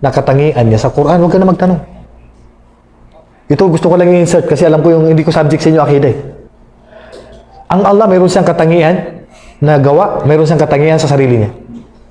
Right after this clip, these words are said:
Ano ang katangian sa sarili niya? Sifat dzatiyah wa sifat fi'liyah. Sifat dzatiyah, katangian niya, halimbawa, may mukha siya, "Wa yabqa wajhu rabbika dzul jalali wal ikram,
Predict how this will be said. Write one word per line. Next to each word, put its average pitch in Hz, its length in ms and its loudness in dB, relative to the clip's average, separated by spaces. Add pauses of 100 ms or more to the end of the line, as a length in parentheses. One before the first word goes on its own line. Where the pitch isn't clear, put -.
(340)
Ano 180 160 2
ang 180 80 0
katangian 175 400 0
sa 170 80 0
sarili 156 240 2
niya? 143 120 -2 (280)
Sifat 165 400 0
dzatiyah 160 400 2
wa 175 80 2
sifat 165 320 0
fi'liyah. 135 400 0 (640)
Sifat 170 400 0
dzatiyah, 180 640 2 (400)
katangian 165 480 0
niya, 175 80 2
halimbawa, 175 480 2
may 160 160 2
mukha 147 320 0
siya, 180 160 2
"Wa 151 80 2
yabqa 156 320 2
wajhu 147 320 2
rabbika 147 320 0
dzul 143 240 2
jalali 147 320 2
wal 139 160 2
ikram, 147 480 -2